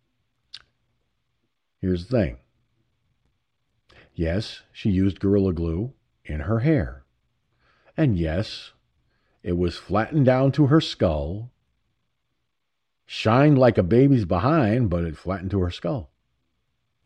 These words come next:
Went to the emergency room to get it out of her hair. They couldn't remove it. They tried everything. They tried acetone. They tried, uh, I think rubbing alcohol was the other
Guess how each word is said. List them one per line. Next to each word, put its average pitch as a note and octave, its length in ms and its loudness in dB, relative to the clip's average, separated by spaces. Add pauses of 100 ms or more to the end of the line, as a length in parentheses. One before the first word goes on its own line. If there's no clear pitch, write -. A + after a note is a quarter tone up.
(1500)
Went D#3 200 6
to D#3+ 100 6
the D#3 60 10
emergency E3+ 460 6
room F3+ 260 6
to F3 60 2
get F3+ 180 6
it F3 80 4
out F#3 200 2
of E3+ 60 0
her F3 120 0
hair. F3+ 400 -2 (340)
They E2+ 140 -2
couldn't G#2 340 2
remove A2+ 320 2
it. - 140 -6
They G2+ 120 -2
tried A2 260 0
everything. G2 320 0
They F2+ 100 -2
tried G#2+ 220 0
acetone. G2 600 -2 (460)
They F#2+ 160 0
tried, F2+ 580 0 (840)
uh, F#2 720 2 (1400)
I G2 80 -4
think G2+ 200 0
rubbing C3 260 8
alcohol F#2 440 0
was D#2+ 180 -4
the F2+ 100 -2
other E2 340 -4